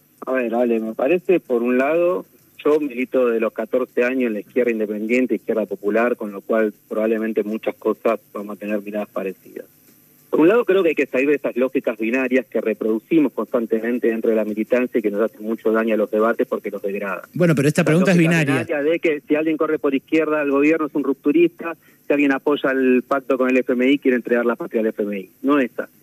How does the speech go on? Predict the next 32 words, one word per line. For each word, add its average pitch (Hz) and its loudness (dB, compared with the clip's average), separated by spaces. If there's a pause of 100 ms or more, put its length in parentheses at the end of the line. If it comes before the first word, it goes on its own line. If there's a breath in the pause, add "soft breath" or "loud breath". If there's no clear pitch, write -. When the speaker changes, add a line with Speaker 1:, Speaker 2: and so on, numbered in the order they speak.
(140)
Speaker 2:
La 156 -2
pregunta 202 4
que 202 2
Speaker 1:
Este 190 2
Speaker 2:
te 214 4
hice, 185 2
Speaker 1:
documento 160 2
no 139 0
Speaker 2:
Minaria. 151 0
Speaker 1:
puede, 139 -2
déjame, 165 -2
déjame 135 0
decirte 143 0
el 127 -6
sentido. 156 0
Este 156 2
Speaker 2:
Sí. - -
Speaker 1:
documento 160 0
no 135 2
plantea 123 -2
hay 135 0
que 120 0
moderarse 113 0
para 113 -6
radicalizarse. 107 -6
Este 156 2
documento 160 2
lo 139 2
que 131 0
está 143 -2
planteando 135 2
es, 120 -4